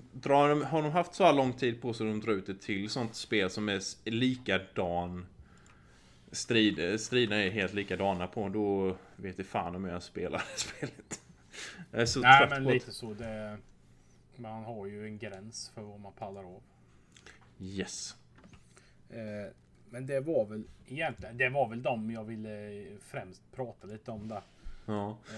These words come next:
Speaker 2: Eh,
Speaker 1: Sen har,
Speaker 2: men
Speaker 1: har ju Bethesda har ju sagt att de håller på med något, eh, rymdspel med ju.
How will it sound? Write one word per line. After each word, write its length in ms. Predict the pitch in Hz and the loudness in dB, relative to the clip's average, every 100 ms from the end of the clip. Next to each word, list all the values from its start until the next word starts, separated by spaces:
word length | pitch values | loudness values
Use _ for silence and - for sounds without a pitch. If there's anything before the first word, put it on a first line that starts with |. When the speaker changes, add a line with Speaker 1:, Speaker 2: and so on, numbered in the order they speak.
| 107 | -10
Speaker 2:
Eh, 40 | |
Speaker 1:
Sen 180 | 107 139 | 2 4
har, 160 | 165 180 | 6 4
Speaker 2:
men 100 | 113 | 4
Speaker 1:
har 60 | 170 | 2
ju 140 | 170 | 4
Bethesda 640 | 143 143 - 131 - - 120 | 2 0 2 2 0 0 2
har 140 | 127 | 4
ju 200 | 131 139 | 2 0
sagt 340 | 143 156 - - | 0 -4 -4 -10
att 100 | 117 | -6
de 140 | 127 | -4
håller 160 | 127 143 | -2 -2
på 160 | 160 | -2
med 140 | 113 107 | -2 -2
något, 220 | 107 - | -4 -2
eh, 40 | |
rymdspel 1080 | 113 110 107 113 131 107 - - 95 98 147 | 4 6 4 2 0 -4 -8 -6 -2 0 -2
med 180 | 160 | -2
ju. 100 | 92 | -2